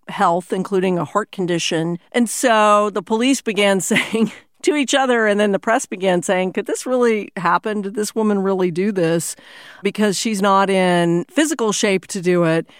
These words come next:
But the bigger deal was the police, nobody could figure out why this would have happened to begin with. And they eventually drop all the charges, as this is a common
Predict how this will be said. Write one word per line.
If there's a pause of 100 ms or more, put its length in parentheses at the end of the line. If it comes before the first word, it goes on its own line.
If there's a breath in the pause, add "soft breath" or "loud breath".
(200 soft breath)
But
the
bigger
deal
was
the
police,
nobody
could
figure
out
why
this
would
have
happened
to
begin
with. (480 loud breath)
And (160)
they
eventually
drop
all
the
charges,
as
this
is
a
common